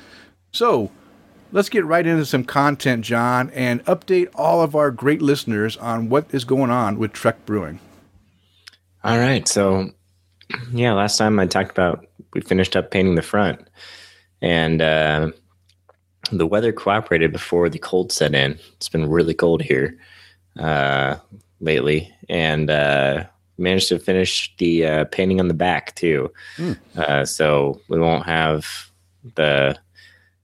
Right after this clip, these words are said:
Speaker 2: the orange, you know, color coming up anymore once we get the, uh, the siding on, uh, the, the two s-, other sides of the building. Um, but we're also painting inside.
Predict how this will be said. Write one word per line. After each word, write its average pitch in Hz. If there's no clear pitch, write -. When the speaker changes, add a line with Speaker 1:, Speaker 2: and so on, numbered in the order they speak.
Speaker 2:
the -
orange, 80
you 85
know, 71
color 76
coming 80
up 76
anymore 71
once 80
we 78
get 76
the, 73
uh, 71
the 101
siding 76
on, 76
uh, 73
the, 71
the 80
two 85
s-, -
other 85
sides 73
of 71
the 71
building. 73
Um, 73
but 104
we're 87
also 92
painting 85
inside. 92